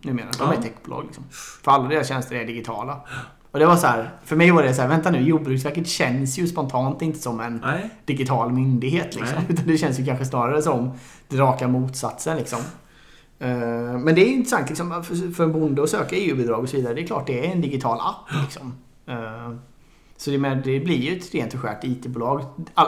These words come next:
Speaker 1: all, all deras tjänster och deras interface med kund blir liksom I T. Då blir ju hela bolaget I T.
Speaker 2: Ja. Ja, det är sant.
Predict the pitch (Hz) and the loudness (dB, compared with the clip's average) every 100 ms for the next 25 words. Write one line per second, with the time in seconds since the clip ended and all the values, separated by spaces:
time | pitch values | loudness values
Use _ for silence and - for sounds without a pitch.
0 | - 165 - 160 139 135 - 147 147 135 | 4 2 6 4 4 0 0 -2 -2 -4
1 | - 135 151 139 123 - 135 127 127 135 | -2 2 4 4 0 0 -2 -2 -2 -4
2 | 135 131 127 135 165 175 160 113 117 113 | -4 -4 -4 -2 -2 -2 -2 -4 -6 -6
3 | 123 135 131 143 160 - - 139 135 117 | -4 -4 -6 -8 -10 -14 -8 -4 -2 0
4 | 135 175 135 131 127 113 135 175 170 - | 0 0 2 0 0 -4 -6 -6 -8 -8
5 | 117 95 135 - _ - - - 180 175 | -8 -6 -8 -16 _ -20 -20 -14 -10 -8
6 | 247 139 | -8 -10